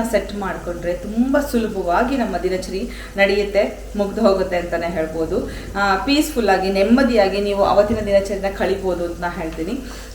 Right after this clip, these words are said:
ಆ, so ಆ ಟೈಮ್ ಟೇಬಲ್ ಕೂಡ ನಾನು ಒಂದು ಕಡೆ ನಿಮಗೆ ಅಲ್ಲಿ ಪೋಸ್ಟ್ ಮಾಡಿರ್ತೀನಿ, ಬೇಕಾದ್ರೆ ಸ್ಕ್ರೀನ್‌ಶಾಟ್ ತೆಗೆದಿಟ್ಕೊಳ್ಳಿ. ನನ್ನ ಟೈಮ್ ಟೇಬಲ್ ಸ್ಟಾರ್ಟ್ ಆಗೋದು ಬೆಳಗ್ಗೆ ಐದು ಗಂಟೆಗೆ, ಮುಂಜಾನೆ ಐದು ಗಂಟೆ. ಆ, ಬ್ರಾಹ್ಮಿ ಮುಹೂರ್ತದಲ್ಲಿ ಪೂಜೆ ಮಾಡ್ಬೇಕು ಅಂತ ಯಾವತ್ತಾದ್ರೂ ನನ್ಗೆ ಮನ್ಸಾಯ್ತು ಅಂದ್ರೆ, ಅಂಥ ದಿನ ನಾನು ಮೂರು ಮುಕ್ಕಾಲಂಗೆ ಎದ್ದೇಳ್ತೀನಿ.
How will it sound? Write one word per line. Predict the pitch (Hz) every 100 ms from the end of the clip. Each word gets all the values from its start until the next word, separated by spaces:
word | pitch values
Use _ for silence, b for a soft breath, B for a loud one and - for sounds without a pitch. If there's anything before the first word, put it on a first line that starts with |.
| 190
ಆ, | 180
so | 233
ಆ | 214
ಟೈಮ್ | 214 226 269 311
ಟೇಬಲ್ | 262 240
ಕೂಡ | 233 220
ನಾನು | 208 196
ಒಂದು | 185
ಕಡೆ | 185 190 196
ನಿಮಗೆ | 196 185 190
ಅಲ್ಲಿ | 240 240 185 180
ಪೋಸ್ಟ್ | 180 214 226 208
ಮಾಡಿರ್ತೀನಿ, | 185 180 175 196
ಬೇಕಾದ್ರೆ | 190 185 185 185
ಸ್ಕ್ರೀನ್‌ಶಾಟ್ | - 226 220 214 -
ತೆಗೆದಿಟ್ಕೊಳ್ಳಿ. | 185 180 165 180 202 - B B B B
ನನ್ನ | 233 285 392 381 277
ಟೈಮ್ | 226 269
ಟೇಬಲ್ | 269 254 247
ಸ್ಟಾರ್ಟ್ | - 180 -
ಆಗೋದು | 190 185 247
ಬೆಳಗ್ಗೆ | 202 180 175 294 - -
ಐದು | 208 226 185
ಗಂಟೆಗೆ, | 151 160 151 - 220
ಮುಂಜಾನೆ | 220 220 190
ಐದು | 175 165
ಗಂಟೆ. | 160 156 - - 226
ಆ, | 214
ಬ್ರಾಹ್ಮಿ | 196 214 220 269 330
ಮುಹೂರ್ತದಲ್ಲಿ | 277 262 269 240 240
ಪೂಜೆ | 240 240 247
ಮಾಡ್ಬೇಕು | 240 196 214 240 240 226
ಅಂತ | 226
ಯಾವತ್ತಾದ್ರೂ | 196 175 208 220 226 285
ನನ್ಗೆ | 269 233 208
ಮನ್ಸಾಯ್ತು | 190 208 247 202 190 190
ಅಂದ್ರೆ, | 175 196
ಅಂಥ | 185 190
ದಿನ | 185
ನಾನು | 190 185 185
ಮೂರು | 190 208 208
ಮುಕ್ಕಾಲಂಗೆ | 190 190 196 185 185 180
ಎದ್ದೇಳ್ತೀನಿ. | 165 165 170 170 185